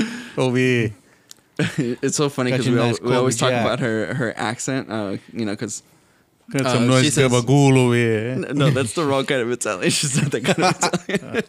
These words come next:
Speaker 2: <laughs> I mean, not Italian, excuse me.
Speaker 3: New
Speaker 2: Uh,
Speaker 3: York.
Speaker 2: New Yorker.
Speaker 1: Oh,
Speaker 2: <laughs> Yeah.
Speaker 1: she's not a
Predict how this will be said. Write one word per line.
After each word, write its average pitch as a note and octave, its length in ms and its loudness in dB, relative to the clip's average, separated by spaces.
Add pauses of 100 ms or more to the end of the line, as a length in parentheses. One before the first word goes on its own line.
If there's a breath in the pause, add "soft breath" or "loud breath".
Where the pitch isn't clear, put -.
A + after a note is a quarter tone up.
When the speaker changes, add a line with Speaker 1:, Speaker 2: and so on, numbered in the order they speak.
Speaker 2:
<laughs> F#4 180 -4
I B3+ 80 0
mean, F#3 160 0
not C#3+ 220 0
Italian, A#2 520 -2
excuse A#2+ 360 -6
me. A#2+ 80 -2
Speaker 3:
New G2+ 100 -2
Speaker 2:
Uh, B2 60 0
Speaker 3:
York. B2 260 0
Speaker 2:
New D3 180 2
Yorker. C3 320 -2
Speaker 1:
Oh, B2 360 2
Speaker 2:
<laughs> B3+ 440 -8
Yeah. - 200 -4
Speaker 1:
she's B2 120 0
not C3 180 4
a A#2 200 -2